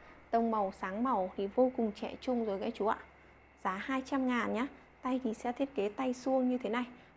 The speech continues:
Và cũng, phần tay cũng sẽ được, ờ, phối kế ba sọc màu vàng này.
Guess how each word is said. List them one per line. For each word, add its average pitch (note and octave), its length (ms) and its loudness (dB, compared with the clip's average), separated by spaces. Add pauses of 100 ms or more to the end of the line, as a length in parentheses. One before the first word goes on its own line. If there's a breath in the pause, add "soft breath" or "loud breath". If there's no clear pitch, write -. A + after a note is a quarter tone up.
Và G#3 200 -2
cũng, - 120 -6 (100)
phần G#3+ 140 -2
tay B3 220 0
cũng B3 140 -4
sẽ - 180 -6
được, B3 200 0
ờ, G3+ 180 -2 (380 loud breath)
phối G3 140 2 (120)
kế G#3+ 160 2
ba B3 420 0
sọc - 300 -2 (200)
màu G3+ 240 -2
vàng G3+ 360 2
này. F#3+ 100 -2